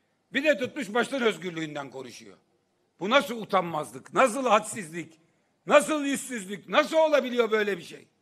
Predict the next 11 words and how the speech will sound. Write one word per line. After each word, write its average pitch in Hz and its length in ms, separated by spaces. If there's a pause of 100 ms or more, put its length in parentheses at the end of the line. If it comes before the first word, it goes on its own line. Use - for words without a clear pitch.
(1000)
Dört 269 260
gazeteci 214 760
bugün 220 200
mahkemede 220 580
aynı 240 400
şeyden 185 720 (300)
haber 226 320
yaptı 185 400
diye 262 340 (1500)
öbür 214 300
taraftan 226 580